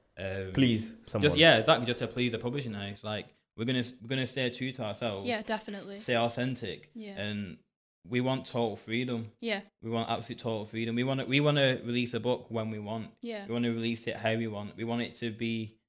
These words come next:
Speaker 1: the way we want it to be. We wanna have total creative freedom. And after that, a, a couple of weeks after that is actually to answer your question from before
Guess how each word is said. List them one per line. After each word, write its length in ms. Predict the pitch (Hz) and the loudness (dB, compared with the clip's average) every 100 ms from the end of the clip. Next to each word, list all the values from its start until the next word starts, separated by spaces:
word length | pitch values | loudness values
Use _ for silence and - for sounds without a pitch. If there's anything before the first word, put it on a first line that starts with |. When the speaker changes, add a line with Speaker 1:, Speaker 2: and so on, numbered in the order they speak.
| - | -8
Speaker 1:
the 80 | |
way 220 | 107 113 110 | 2 4 4
we 120 | 110 | 4
want 180 | 110 110 | 2 -2
it 80 | - | -4
to 100 | 101 | -2
be. 240 | 110 120 | 2 4
We 100 | 113 | 4
wanna 160 | 123 120 | 2 4
have 200 | 113 - | 4 4
total 340 | 117 107 107 98 | 0 0 0 -6
creative 400 | - 110 104 90 | -4 -2 -2 -4
freedom. 440 | - 107 120 107 98 _ _ | -4 0 0 0 -4 _ _
And 380 | - 107 107 104 - _ _ | -4 0 0 -2 -10 _ _
after 300 | 127 - - | 4 4 0
that, 420 | 120 143 107 104 - | 4 6 6 4 0
a, 40 | |
a 40 | 117 | -4
couple 240 | 120 127 | -4 -2
of 40 | |
weeks 200 | 127 123 | -2 -2
after 240 | 127 123 117 | -4 -4 -2
that 260 | 139 120 | 2 2
is 240 | 107 104 - | 0 -8 -6
actually 360 | 110 117 - 113 | -4 -2 -4 -8
to 160 | - 113 | -2 0
answer 240 | 110 - | 0 -2
your 80 | 113 | -2
question 320 | - 113 113 | -2 -4 -6
from 140 | - | -6
before 440 | 110 104 123 98 | -6 -2 0 0